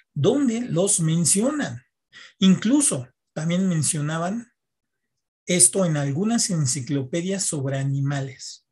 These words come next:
donde hablaban de los animales reales o imaginarios. Aquí tiene una consideración mitológica, pero ya se mencionaba en Arabia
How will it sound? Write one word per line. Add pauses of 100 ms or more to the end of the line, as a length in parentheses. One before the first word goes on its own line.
(420)
donde
hablaban
de
los
animales
reales
o
imaginarios. (680)
Aquí
tiene
una
consideración (100)
mitológica, (720)
pero
ya
se
mencionaba
en
Arabia